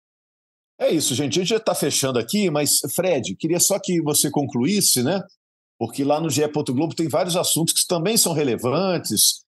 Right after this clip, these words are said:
Esse caso do Galo contra o Fred, né? A coisa tá avançando pro Atlético chegar a um acordo com o Fred, o Galo cobra uma grana desde aquela época em que o Fred trocou o Atlético pelo Cruzeiro, né?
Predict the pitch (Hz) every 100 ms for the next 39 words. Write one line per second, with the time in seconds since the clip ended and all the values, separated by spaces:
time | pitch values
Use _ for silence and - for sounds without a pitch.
0 | _ 135 - - 156 156 135 123 95 139
1 | 147 139 - 143 139 117 - 131 175 185
2 | 120 135 165 127 143 143 135 131 127 113
3 | 101 - 156 175 156 113 - _ - _
4 | 127 131 - 151 147 135 - 120 92 151
5 | 165 131 - 143 143 - 110 101 120 131
6 | 156 147 127 87 131 139 - 127 135 123
7 | 95 107 135 151 110 - _ _ 101 147
8 | 202 190 143 - 143 147 117 143 147 107
9 | 123 113 127 120 135 117 123 127 120 127
10 | 113 - 131 135 110 - 120 120 - 127
11 | 113 - 104 - 98 160 151 131